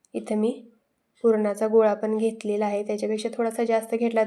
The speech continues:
तरी काही हरकत नाही, कारण पिठाच्या पोळीमध्ये भरपूर असं पुरण बसतं.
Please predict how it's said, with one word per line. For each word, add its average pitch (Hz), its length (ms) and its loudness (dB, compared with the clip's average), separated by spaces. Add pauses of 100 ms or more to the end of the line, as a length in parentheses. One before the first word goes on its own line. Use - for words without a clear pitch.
तरी 220 200 2
काही 226 240 0
हरकत 220 380 -2
नाही, 214 180 -4 (360)
कारण 220 240 0
पिठाच्या 226 380 -4
पोळीमध्ये 226 440 0
भरपूर 220 460 2
असं 233 180 2
पुरण 233 360 2
बसतं. 220 380 -4